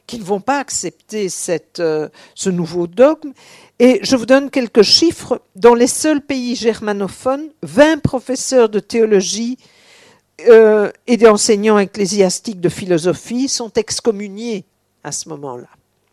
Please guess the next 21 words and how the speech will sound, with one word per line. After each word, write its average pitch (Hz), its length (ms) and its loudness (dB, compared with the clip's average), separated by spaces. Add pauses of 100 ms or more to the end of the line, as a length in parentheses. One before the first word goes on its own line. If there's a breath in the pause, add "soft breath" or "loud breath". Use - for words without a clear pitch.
(720 loud breath)
Et 233 80 4
les 240 140 4
deux 277 240 6
tiers 294 400 -2
de 214 140 -10
tous 320 240 0
les 277 200 0
historiens 247 600 -4
catholiques 208 580 -2
qui 214 180 -2
enseignaient 208 520 -4
dans 185 140 -4
les 185 200 -8
universités 175 720 -6 (100)
allemandes 165 520 -8
sortent - 400 -2
de 196 100 -4
l'Église. 160 680 -10 (500)
Les 139 80 -16
deux 196 200 -4
tiers - 640 -14